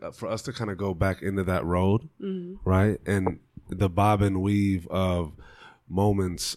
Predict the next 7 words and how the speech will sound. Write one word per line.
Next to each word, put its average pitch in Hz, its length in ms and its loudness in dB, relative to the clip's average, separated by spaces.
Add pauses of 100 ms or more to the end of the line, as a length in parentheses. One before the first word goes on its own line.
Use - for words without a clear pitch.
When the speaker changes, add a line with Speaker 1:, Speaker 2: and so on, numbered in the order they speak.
Speaker 1:
opportunities, 92 1120 -6
choices, 95 680 -4
and, 95 320 -6
and 92 360 -6 (540)
in 131 240 0
that, 90 320 0 (500)
just - 300 2